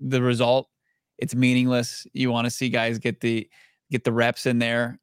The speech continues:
and, and gear up for the regular season. And, and as Jose said, you absolutely stay healthy. But, uh, man, it would be great to just, to j-, just in, in the slightest,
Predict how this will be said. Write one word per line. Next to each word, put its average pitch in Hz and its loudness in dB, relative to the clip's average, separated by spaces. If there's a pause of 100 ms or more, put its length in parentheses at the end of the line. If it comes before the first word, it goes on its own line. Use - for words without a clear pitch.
and, 127 -2
and 123 -2
gear 127 2
up 123 0
for - -6
the 123 0
regular 123 2
season. 127 0
And, 117 -2
and 120 -2
as 117 -2
Jose 123 0
said, 120 -2
you - -8
absolutely 120 -4
stay 113 -4
healthy. 120 -2 (480)
But, 127 0
uh, 117 0
man, 123 -2
it 135 -2
would 131 0
be 123 0
great 113 -2
to 123 -6
just, - -8 (460)
to 208 -4
j-, 220 -8
just 220 -4
in, 214 0
in 196 -2
the 190 2
slightest, 139 -2